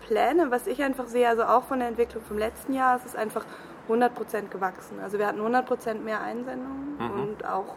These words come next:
Speaker 1: auch mehr Aufmerksamkeit. Deswegen, das Potenzial ist total da. Und das ist natürlich jetzt auch irgendwie so ein bisschen die Frage, wie will man's halten? Will man wirklich sagen, man bleibt familiär, man bleibt vielleicht auch ein bisschen rougher, ein bisschen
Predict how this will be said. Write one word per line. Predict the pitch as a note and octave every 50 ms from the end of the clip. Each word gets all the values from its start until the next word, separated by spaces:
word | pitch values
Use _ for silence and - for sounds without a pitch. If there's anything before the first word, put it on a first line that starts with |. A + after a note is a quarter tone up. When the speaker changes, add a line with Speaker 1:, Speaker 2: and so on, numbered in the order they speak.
| -
Speaker 1:
auch | - F#3+ G3 -
mehr | A3 G3 F#3 E3+ F3+
Aufmerksamkeit. | F#3+ G3 - A#3+ B3 B3+ - - A#3+ A#3+ - - - - - - - - - - - - -
Deswegen, | - F#3+ - A#3 A3+
das | G#3+ G3+ -
Potenzial | - G#3+ - A3 G#3 G3+ - F#3+ F#3+ G3
ist | A3+ A#3+ - -
total | A3+ - A3+ A#3 A3 G#3+
da. | G#3+ G#3 G#3 G3+ F#3+ F#3
Und | F3 F#3 F#3+
das | G3+ G3+
ist | G#3+ G#3+
natürlich | A#3 A3+ A3 - - A3+ A3+ A3
jetzt | A#3+ A3 - A3
auch | G#3+ A3
irgendwie | G#3+ A3 A3+ A3 A3
so | A3
ein | A3 G#3+
bisschen | G#3+ - - A3 G#3
die | G#3
Frage, | - - - G#3 G#3 G3+ G3+ G3
wie | G#3 G3+ F#3+
will | G3+ G3
man's | G3 F#3+ G3 G3 - -
halten? | F3+ E3+ E3+ F3 - F#3 F3+
Will | G3+ G#3
man | G#3+ G#3 G3+
wirklich | G3 A3 A3+ B3+ A#3 -
sagen, | A#3 G#3+ G#3+ G#3 G#3+ - - - - - - - - -
man | - G#3 G3+ G3+
bleibt | F#3 G3+ G#3+ A3 - -
familiär, | - A#3 A3+ A3+ A3+ A3 A3 A3+ A3+ A3+
man | A3 G3+ G3
bleibt | G3+ G3+ G3+ G3+ -
vielleicht | - - G#3+ G#3 G3+ G3+ -
auch | - G3 G3+ G3+ -
ein | G#3+ G3+
bisschen | G#3 G3+ G3 - - G3 F#3+ G3 - - - - - - - - - - - - - - - - -
rougher, | A3 G#3+ G#3 - - A3+ G#3
ein | G3+ G3+
bisschen | G3 G3 - - - G#3+ G3+ G3 G3 G3 G3+ G3+